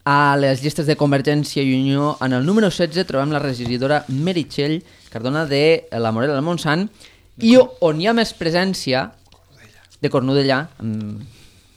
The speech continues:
rectifiquen els meus tertulians, cosa que agraeixo molt. I el, la llista que trobem,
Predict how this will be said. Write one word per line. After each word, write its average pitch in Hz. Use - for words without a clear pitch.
rectifiquen 117
els 110
meus 110
tertulians, 104
cosa 110
que -
agraeixo 101
molt. 131
I 269
el, 135
la -
llista 254
que 254
trobem, 214